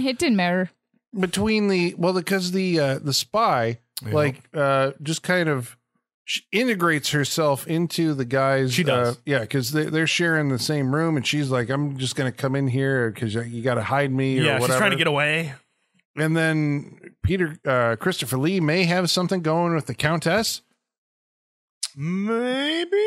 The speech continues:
Speaker 2: But that
Speaker 1: Maybe.
Speaker 2: also doesn't go anywhere?
Speaker 1: Yeah.
Speaker 2: Okay, so you're saying that doesn't matter.
Speaker 1: It doesn't.
Speaker 2: But
Speaker 3: Eh,
Speaker 2: let
Speaker 3: no,
Speaker 2: me
Speaker 3: no.
Speaker 2: ask you
Speaker 3: Uh-oh.
Speaker 2: this.
Speaker 3: Now Colin pulls out his wild card.
Speaker 2: Okay. <laughs> Does Telly Savalas matter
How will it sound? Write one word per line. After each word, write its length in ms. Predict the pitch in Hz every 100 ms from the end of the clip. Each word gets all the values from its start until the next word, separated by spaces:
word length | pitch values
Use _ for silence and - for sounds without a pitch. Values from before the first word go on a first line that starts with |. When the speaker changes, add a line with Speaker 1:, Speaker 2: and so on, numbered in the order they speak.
| 466
Speaker 2:
But 120 | 494 -
that 160 | 220
Speaker 1:
Maybe. 120 | 254 269
Speaker 2:
also 280 | 269 254 233
doesn't 240 | 226 226
go 120 | 220
anywhere? 360 | 226 226 226 214 -
Speaker 1:
Yeah. 200 | 214 175
Speaker 2:
Okay, 300 | 147 127 98 95 -
so 120 | 127
you're 140 | 156
saying 500 | - 147 127 120 110 - _
that 200 | 127 131
doesn't 320 | 120 101 98
matter. 200 | 95 92
Speaker 1:
It 80 | 254
doesn't. 400 | 220 180 196 185
Speaker 2:
But 80 | -
Speaker 3:
Eh, 200 | 220 202 170
Speaker 2:
let 140 | 208
Speaker 3:
no, 40 | 185
Speaker 2:
me 220 | 170 156
Speaker 3:
no. 60 | 143
Speaker 2:
ask 280 | 135 - 113
you 200 | 110 104
Speaker 3:
Uh-oh. 160 | 139
Speaker 2:
this. 300 | 107 104 - - - - - - - - _ _ _ -
Speaker 3:
Now 120 | 104
Colin 300 | - 113 107
pulls 180 | 113 107
out 80 | 110
his 120 | 98
wild 300 | 113 107 101
card. 320 | 110 101 104 _ _
Speaker 2:
Okay. 500 | 147 139 143 113 95 - -
<laughs> 540 | - - - _ _
Does 220 | 143 127
Telly 420 | - - 143 165 147
Savalas 840 | - 147 127 123 117 101 98 -
matter 600 | 110 110 107 104 104 98